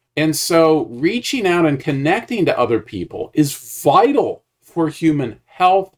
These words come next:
well-being, and flourishing. The Stoics recognized that. So growing these, this network,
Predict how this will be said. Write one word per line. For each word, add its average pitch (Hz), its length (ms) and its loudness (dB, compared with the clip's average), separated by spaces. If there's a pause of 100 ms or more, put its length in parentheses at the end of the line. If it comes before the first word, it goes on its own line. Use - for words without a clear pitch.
well-being, 131 580 -2
and 104 260 -14
flourishing. 92 640 -12 (260)
The 202 80 -14
Stoics - 680 -4
recognized 175 840 -6
that. 82 320 -14 (180)
So 175 680 2 (240)
growing 185 800 0
these, 151 680 2
this 139 260 -4
network, 147 760 0